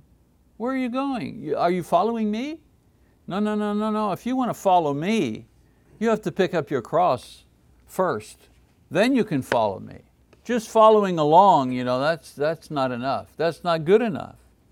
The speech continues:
It seems that Jesus described the experience of being his disciple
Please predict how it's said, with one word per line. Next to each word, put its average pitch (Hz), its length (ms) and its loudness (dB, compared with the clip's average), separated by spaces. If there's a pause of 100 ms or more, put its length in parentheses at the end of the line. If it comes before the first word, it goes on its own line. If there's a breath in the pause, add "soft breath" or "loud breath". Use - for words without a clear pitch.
(540 soft breath)
It 170 160 0
seems 247 320 4
that 196 120 6
Jesus 214 520 2
described 185 720 2
the 170 120 2
experience 214 760 -2
of 135 180 -4
being 180 300 0
his 165 180 0
disciple 160 800 -2